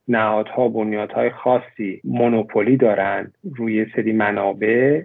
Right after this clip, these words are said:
بیاد بگید که حالا ما اینجا مثلاً سعی می‌کنیم از نظام بازار آزاد پیروی بکنیم و اتفاقی که میفته اینه که عملاً شما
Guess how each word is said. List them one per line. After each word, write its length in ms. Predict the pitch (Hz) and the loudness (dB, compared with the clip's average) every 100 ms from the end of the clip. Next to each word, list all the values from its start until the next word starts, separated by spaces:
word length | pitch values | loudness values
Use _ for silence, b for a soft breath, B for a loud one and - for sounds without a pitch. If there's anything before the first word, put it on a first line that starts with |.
| - | -2
بیاد 200 | 123 127 | 2 2
بگید 320 | 123 127 131 | 4 4 4
که 140 | 131 123 | 0 0
حالا 260 | 117 117 | 2 4
ما 140 | 120 123 | 2 0
اینجا 640 | 117 110 117 117 117 - | -2 -2 0 2 0 -2
مثلاً 520 | 208 110 - 110 107 107 - | -10 -10 -8 -6 -4 -4 0
سعی 160 | 117 | 2
می‌کنیم 440 | 113 110 113 113 113 | 2 -2 -6 -6 -6
از 320 | 104 101 98 - | -4 -6 -8 -8
نظام 440 | 110 107 110 120 | -6 -2 0 0
بازار 460 | 113 104 98 107 113 | 0 0 2 2 2
آزاد 540 | 104 92 104 104 98 - | 2 0 0 0 -2 -2
پیروی 380 | 113 101 98 | -2 0 -4
بکنیم 440 | 98 95 - - - _ _ | -6 -8 -10 -14 -16 _ _
و 540 | 120 110 107 107 107 - - | 0 2 4 2 0 -4 -2
اتفاقی 440 | 131 - 135 143 | -2 2 2 2
که 100 | 143 | 0
میفته 400 | 147 135 120 - | 0 0 -2 -2
اینه 180 | 143 147 | -2 -2
که 400 | 143 151 147 147 | 0 4 4 2
عملاً 420 | 135 123 117 123 143 | 0 2 2 2 0
شما 520 | 127 117 123 131 | -2 -4 0 0